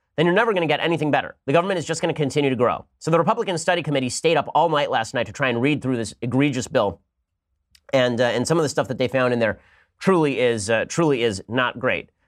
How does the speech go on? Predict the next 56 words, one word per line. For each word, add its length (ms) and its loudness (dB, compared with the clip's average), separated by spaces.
So 380 0
let's 240 0
start 320 0
going 180 0
through 120 -8
it. 60 -10
So 60 -8
here's 220 2
what 100 2
they 140 0
say. 240 -4
Okay, 220 -2
here's 140 2
the 80 -2
statement 340 -2
from 160 -2
the 120 0
Republican, 680 -2
uh, 280 -6
from 160 -6
the 80 0
Republican 400 -2
Study 220 -2
Committee. 320 -6
They 80 2
say 160 0
some 200 2
conservatives 480 0
will 100 0
be 80 0
concerned 580 0
that 120 -4
the 40 2
bill 220 2
would 120 0
fund 220 0
the 60 -4
federal 260 2
government 300 0
at 60 -2
a 60 2
level 240 0
that 100 -2
exceeds 580 0
the 100 0
B 200 0
C 220 0
A 100 2
discretionary 560 -2
spending 320 0
caps 260 -2
for 100 -6
fiscal 400 -2
year 140 2
twenty 280 0
eighteen 440 -2